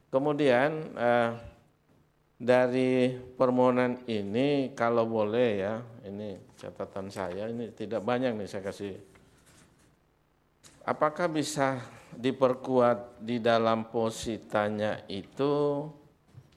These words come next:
ada doktrin ya atau pendapat ahli terkait dengan hal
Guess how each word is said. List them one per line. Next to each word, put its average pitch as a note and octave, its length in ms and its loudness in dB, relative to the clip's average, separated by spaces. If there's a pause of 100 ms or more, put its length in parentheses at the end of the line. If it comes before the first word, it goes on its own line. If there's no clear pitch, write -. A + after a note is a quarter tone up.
(720)
ada A2+ 340 2
doktrin A2+ 720 -2
ya G2 180 -6
atau A2+ 160 -4
pendapat G2+ 880 -6
ahli G#2+ 640 -8
terkait G#2 400 -8
dengan F#2+ 320 -10
hal G2 160 -10